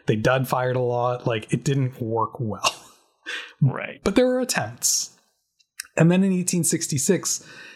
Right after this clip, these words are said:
Speaker 1: you get a guy named Robert Whitehead, who develops, um, a special design for a self-propelled torpedo. And what's special about his torpedoes over other ones? Like, they've had, like, wind-up clockwork ones that can sort of, like,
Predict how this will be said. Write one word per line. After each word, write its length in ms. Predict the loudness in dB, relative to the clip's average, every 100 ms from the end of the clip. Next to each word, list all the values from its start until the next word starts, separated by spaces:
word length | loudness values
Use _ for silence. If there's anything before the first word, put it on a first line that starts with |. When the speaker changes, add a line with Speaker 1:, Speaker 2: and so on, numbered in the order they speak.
| 0
Speaker 1:
you 100 | 4
get 120 | 4
a 40 |
guy 180 | 4 2
named 220 | 2 0
Robert 340 | 2 0 0 -2
Whitehead, 560 | -2 -2 -2 -4 -6 -16 _ _
who 120 | 0
develops, 760 | 2 4 4 2 2 2 2 -2 0
um, 440 | 0 0 -4 -4 0
a 160 | 0
special 400 | 2 0 0 -2
design 380 | -2 -2 -2 -4
for 200 | -6 -4
a 60 | -2
self-propelled 600 | -2 -4 -6 -6 -6 -6
torpedo. 500 | -10 -6 -6 -6 -16 -14 -14 -14 -8
And 180 | 2 4
what's 240 | 4 2 2
special 480 | 2 2 2 4
about 220 | 4 4 2
his 140 | -2
torpedoes 500 | -2 -2 0 0 0
over 220 | 0 -2
other 140 | -2 -4
ones? 140 | -4
Like, 100 | 0
they've 120 | 0
had, 360 | 0 -2 0 2
like, 180 | 2 0
wind-up 520 | -2 -2 0 -2 -4
clockwork 560 | -6 -4 -4 -2 -2 0
ones 320 | -2 0 -2
that 60 | -2
can 140 | -2
sort 180 | 0 0
of, 60 |
like, 260 | 0 -4 -8